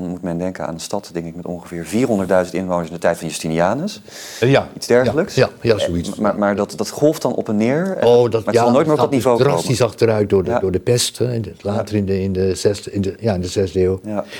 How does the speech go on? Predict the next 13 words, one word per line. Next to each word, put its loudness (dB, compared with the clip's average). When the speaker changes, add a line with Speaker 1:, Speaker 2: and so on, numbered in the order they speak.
Speaker 2:
En 0
door 2
alle 2
politieke 2
onrust 2
en 0
verwikkelingen 2
en, -4
eh, 4
eh, -2
de -4
economische 2
achteruitgang, 0